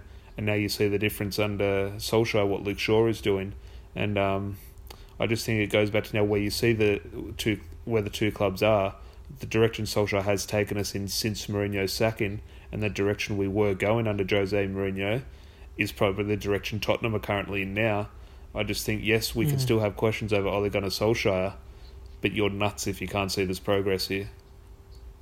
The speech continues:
Speaker 2: The biggest stick I can beat Jose Mourinho with is if you watch the All or Nothing documentary on Tottenham.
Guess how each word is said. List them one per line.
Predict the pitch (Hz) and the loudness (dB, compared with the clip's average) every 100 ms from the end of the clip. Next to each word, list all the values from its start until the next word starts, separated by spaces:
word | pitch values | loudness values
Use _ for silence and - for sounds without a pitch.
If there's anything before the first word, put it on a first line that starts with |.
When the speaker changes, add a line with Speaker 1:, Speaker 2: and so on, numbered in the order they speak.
| - - - - - - | -20 -20 -14 -12 -12 8
Speaker 2:
The | 175 | 12
biggest | 160 214 156 - | 12 12 12 10
stick | - 165 131 - | 8 6 6 10
I | 139 151 | 12 12
can | 151 143 | 12 10
beat | 151 147 143 | 10 10 8
Jose | 147 143 131 135 | 8 10 10 8
Mourinho | 131 120 135 135 123 | 8 6 8 8 8
with | 110 107 - | 6 4 4
is | 131 127 120 - | 8 8 8 8
if | 156 156 | 8 12
you | 151 143 | 12 12
watch | 139 175 - | 12 12 10
the | - | 10
All | 135 147 139 | 12 12 12
or | 131 | 12
Nothing | 131 127 - 127 | 10 10 8 6
documentary | 123 120 123 127 127 123 | 6 6 6 8 6 6
on | 107 | 6
Tottenham. | 139 117 113 95 | 6 6 2 -2